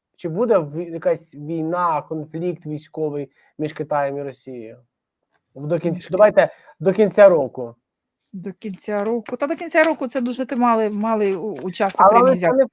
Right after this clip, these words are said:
Speaker 1: факт, тому що тут якісь така, там в них все міняється дуже швидко. І зараз
Speaker 2: Да.
Speaker 1: говорять, що там
Speaker 2: Ну, саме
Speaker 1: реально
Speaker 2: цікаве,
Speaker 1: проблеми.
Speaker 2: по-моєму, двадцять п'ятому почнеться. Ой, я тобі щас розкажу.
Speaker 1: Да.
Speaker 2: Я щас тобі розкажу, щас давайте подивимося, а потім я вам клас-,
Speaker 1: Да.
Speaker 2: класну, інтересну тему розкажу. М,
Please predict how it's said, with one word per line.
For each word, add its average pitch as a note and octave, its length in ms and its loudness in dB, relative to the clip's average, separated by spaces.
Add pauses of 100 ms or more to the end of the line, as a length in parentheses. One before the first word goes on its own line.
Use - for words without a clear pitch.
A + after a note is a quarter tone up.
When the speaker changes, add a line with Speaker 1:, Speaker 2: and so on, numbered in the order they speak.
Speaker 1:
факт, G#3+ 320 6
тому G3+ 160 0
що F3 100 -8
тут F#3 120 -10
якісь G3+ 240 -6
така, G#3+ 280 0
там G#3 180 2
в G#3+ 40 -2
них G#3+ 120 -2
все A3 140 -4
міняється G3+ 480 -2
дуже G3+ 220 -6
швидко. E3+ 440 -10
І D#3 40 -4
зараз A3+ 280 6
Speaker 2:
Да. G3+ 80 -2
Speaker 1:
говорять, G3 300 -4
що F3+ 100 -14
там F#3 140 0
Speaker 2:
Ну, C4+ 60 0
саме D4 140 2
Speaker 1:
реально D#4 160 -2
Speaker 2:
цікаве, D#4 280 -2
Speaker 1:
проблеми. D4 180 -2
Speaker 2:
по-моєму, D4 260 -4
двадцять C4 280 -4
п'ятому G#3+ 360 0
почнеться. D#3 560 -10 (380)
Ой, C#4 220 6
я C#4 100 2
тобі C4+ 140 -4
щас C4+ 180 -2
розкажу. C4+ 440 -6 (100)
Speaker 1:
Да. F3 340 2
Speaker 2:
Я A#3+ 100 6
щас C4 180 -2
тобі A#3 180 -4
розкажу, B3+ 280 -4
щас A#3 200 2
давайте G#3 260 2
подивимося, A#3+ 380 -4
а - 40 -2
потім A#3+ 180 -4
я A3+ 60 4
вам A3 180 0
клас-, G3+ 200 -2
Speaker 1:
Да. - 60 -16
Speaker 2:
класну, A3 300 -6
інтересну A3 480 -6
тему C4 200 -6
розкажу. G3 340 -8
М, F#3 80 -10